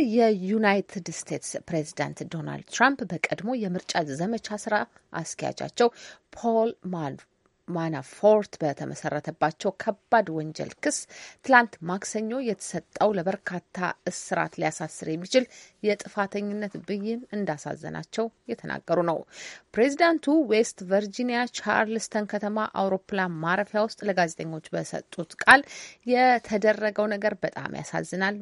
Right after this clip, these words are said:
በጣም ነው ያዘንኩት» ብለዋል። ፖል ማናፎርትን ከህዝብ የተመረጠው ብይን ሰጪ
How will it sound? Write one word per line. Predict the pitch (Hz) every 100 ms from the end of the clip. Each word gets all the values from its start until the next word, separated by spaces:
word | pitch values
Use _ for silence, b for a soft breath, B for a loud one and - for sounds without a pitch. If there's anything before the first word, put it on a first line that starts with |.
| 196
በጣም | 254 - 262 269
ነው | 254
ያዘንኩት» | 143 147 143 - -
ብለዋል። | 180 190 185 165 - B B B _
ፖል | 214 185 139 143
ማናፎርትን | 151 151 175 214 - 262 339
ከህዝብ | 359 220 220 233 -
የተመረጠው | 196 196 190 156 135 - - 180 165
ብይን | 185 202 180
ሰጪ | 165 170